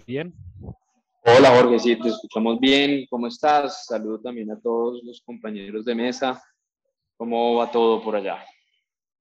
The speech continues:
Speaker 1: Muy bien, muchas gracias, Samuel, por aceptar nuestra invitación. Doctor Jorge Gutiérrez, que está en estos momentos convaleciente de covid y aceptó unirse a nuestra,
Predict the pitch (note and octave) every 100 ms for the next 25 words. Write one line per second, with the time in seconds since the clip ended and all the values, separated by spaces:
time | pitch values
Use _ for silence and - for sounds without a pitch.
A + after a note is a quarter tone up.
0 | _ _ _ G#2+ G#2 A2 A#2 A2+ G#2+ G#2+
1 | - G#2 G#2 G#2 G#2+ G#2 A2 G#2+ - G#2
2 | G#2 - - G2+ G2 - G#2 A2 G#2+ G2+
3 | A2 A#2+ A#2 G#2+ - G#2 A2+ A2+ - B2
4 | B2+ B2 _ A2+ A2 G#2 A#2 - - A2+
5 | G2+ G2 G2 F#2 - G2 F#2+ G2+ G#2+ A2
6 | A2 - A2+ A2+ G#2 F#2 G2+ - A2 G#2+
7 | G#2 G#2 G2 - G#2+ - G2 G2+ A2 G#2+
8 | G#2 - G2 F#2+ - - - - A#2+ A#2
9 | A#2+ A2+ B2+ A#2 A#2+ C#3 - G#2+ G2+